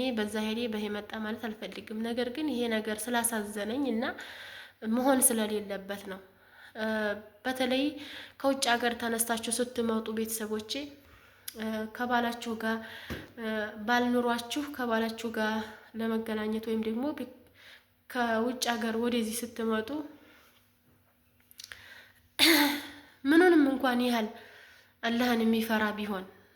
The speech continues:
ወይም ምኑንም እንኳን ያህል አላህን የምትፈራ ብትሆን የሰው ልጅ በየት ከየት እንደሚመጣ በሽታ አይታወቅም። ስለዚህ አይ እኔ አምናታለሁ፣ እኔ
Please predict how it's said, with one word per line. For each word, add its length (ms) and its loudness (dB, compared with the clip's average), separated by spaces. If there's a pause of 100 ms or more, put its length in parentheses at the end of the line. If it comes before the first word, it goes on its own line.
(160)
ወይም 320 2
ምኑንም 460 6
እንኳን 360 0
ያህል 240 -2
አላህን 320 2
የምትፈራ 560 -2
ብትሆን 600 0 (560)
የሰው 400 2
ልጅ 280 2
በየት 380 -2
ከየት 300 0
እንደሚመጣ 560 -4 (240)
በሽታ 440 -6
አይታወቅም። 800 -8
ስለዚህ 520 0 (540)
አይ 200 0
እኔ 200 0
አምናታለሁ፣ 720 2 (280)
እኔ 120 -4